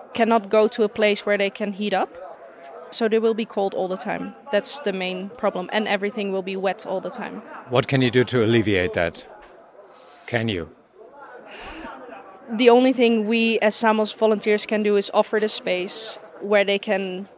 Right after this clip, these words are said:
Speaker 1: dry their stuff, be dry for a bit, be warm for a bit, drink a warm drink,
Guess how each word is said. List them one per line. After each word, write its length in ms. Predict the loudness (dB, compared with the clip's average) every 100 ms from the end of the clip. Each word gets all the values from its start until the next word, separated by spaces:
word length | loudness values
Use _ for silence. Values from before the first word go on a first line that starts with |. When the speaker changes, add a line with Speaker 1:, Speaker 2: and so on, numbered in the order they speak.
| -20 -4
Speaker 1:
dry 280 | 6 8 8
their 160 | 4
stuff, 640 | 0 -2 -4 -6 -14 -18 -20 -20 -20 -20 -18 -2
be 180 | 0
dry 380 | 2 4 4 4
for 220 | 0 -2
a 60 | -2
bit, 260 | -2 -4 -4
be 120 | -6
warm 320 | 4 6 6
for 180 | 4 0
a 60 | 0
bit, 320 | -2 -6 -8
drink 280 | -6 -6 -4
a 40 |
warm 300 | -4 -2 -2
drink, 420 | -4 -4 -4 -6